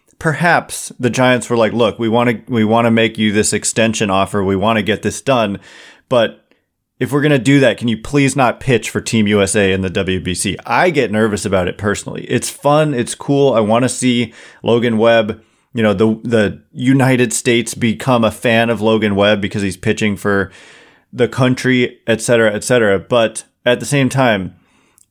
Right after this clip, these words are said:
these are, you know, pitchers who aren't normally built up to start throwing highly competitive innings in early March. And that's what we're, we were looking at here. And so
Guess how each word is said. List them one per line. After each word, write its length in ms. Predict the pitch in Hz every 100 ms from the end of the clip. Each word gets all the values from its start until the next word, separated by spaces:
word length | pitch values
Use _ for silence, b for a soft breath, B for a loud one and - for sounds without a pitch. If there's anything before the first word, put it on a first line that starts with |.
| _
these 200 | 135 139
are, 300 | 147 123 -
you 80 | 131
know, 140 | 110 92
pitchers 600 | - 170 170 170 156 -
who 140 | 127
aren't 260 | 113 131 143 _ _ _ _ _ - -
normally 500 | 127 127 139 131 120
built 360 | 90 120 120
up 360 | 123 107 - _
to 100 | 127
start 560 | - - 120 117 - B B B B B
throwing 580 | 139 147 139 127 113 - _ _
highly 440 | - 131 147 151 139
competitive 580 | 139 123 131 123 120 110
innings 420 | 117 107 92 -
in 180 | 123 104
early 360 | 117 117 110
March. 520 | 101 95 90 - - -
And 240 | 123 107
that's 260 | 117 117 -
what 200 | 117 104
we're, 160 | 101 101
we 260 | 95 123
were 160 | 110 98
looking 260 | 110 110
at 200 | 95 90
here. 260 | 90 92 87
And 180 | 110 107
so 360 | - 120 101